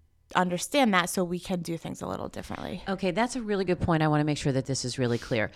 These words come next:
Speaker 2: So the trauma-informed does not mean informing and being informed of what the trauma was. It means that my parenting, I have to understand how tra-, and, and be informed of how trauma impacts the brain.
Speaker 1: Yes, yes,
Speaker 2: Okay.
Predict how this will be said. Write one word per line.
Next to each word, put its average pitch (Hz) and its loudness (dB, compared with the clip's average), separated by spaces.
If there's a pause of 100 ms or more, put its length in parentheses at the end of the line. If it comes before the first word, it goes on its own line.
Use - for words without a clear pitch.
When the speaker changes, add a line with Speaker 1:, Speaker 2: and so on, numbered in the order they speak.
(160)
Speaker 2:
So 165 0
the 156 2
trauma-informed 165 0
does 143 0
not 147 0
mean 135 -2
informing 131 -4 (320)
and 139 -2
being 180 2
informed 127 -4
of 127 -6
what 131 0
the 123 -2
trauma 110 2
was. - -4 (260)
It 156 -2
means 151 -2
that 131 -4
my 156 4
parenting, 156 2
I 156 10
have 160 4
to - -2
understand 127 0 (200)
how 151 -2
tra-, 143 0
and, 156 -2 (100)
and 151 -6
be 151 -6
informed 131 -4 (300)
of 143 -10
how 143 -2
trauma 139 -2 (120)
impacts 165 -4
the 139 -8
brain. 120 -2
Speaker 1:
Yes, 170 -4
yes, 113 -4
Speaker 2:
Okay. 135 -2